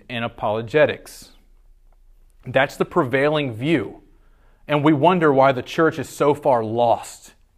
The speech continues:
in the culture. We wonder why the church is viewed as being ignorant in the culture. Well, because we've t-, removed the foundation, the source of truth, and we're still trying to argue for it. Believers will, believers will expect this. The majority of Christians have been duped.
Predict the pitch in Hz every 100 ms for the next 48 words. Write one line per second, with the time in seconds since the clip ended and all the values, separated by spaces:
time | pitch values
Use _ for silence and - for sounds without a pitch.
0 | - 113 101 101 107 90 98 - - 147
1 | 151 185 185 165 143 - 165 156 131 110
2 | 139 143 123 120 127 - 151 143 120 110
3 | - 117 104 110 98 - 87 - _ _
4 | _ _ _ - 139 123 123 139 120 123
5 | 101 _ - 151 131 135 170 139 120 -
6 | 143 127 127 143 139 110 107 - 185 165
7 | 135 120 - - 151 104 - _ _ -
8 | 127 120 110 147 123 135 123 117 110 113
9 | 101 - 117 95 104 _ _ _ _ _
10 | _ 147 143 147 _ _ _ _ _ _
11 | _ _ _ _ _ - 135 151 170 175
12 | 151 156 151 147 131 165 202 170 135 -
13 | 120 104 92 143 151 151 196 220 214 -
14 | 190 - 180 151 151 131 131 110 101 -
15 | -